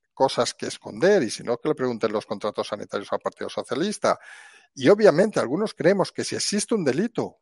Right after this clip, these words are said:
pues se debe perseguir y no debe quedar ni un político que cometa delitos.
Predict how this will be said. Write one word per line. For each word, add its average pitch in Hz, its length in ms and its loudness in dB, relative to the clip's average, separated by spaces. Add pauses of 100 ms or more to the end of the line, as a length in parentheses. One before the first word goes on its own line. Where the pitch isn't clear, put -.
pues - 160 -10
se - 140 -8
debe 196 200 2
perseguir 143 800 -4
y 123 80 -10
no 131 160 0
debe 185 240 0
quedar 147 340 4
ni 120 160 -4
un 180 140 -2
político 135 480 0
que 135 160 -8
cometa 127 380 2
delitos. 131 500 -2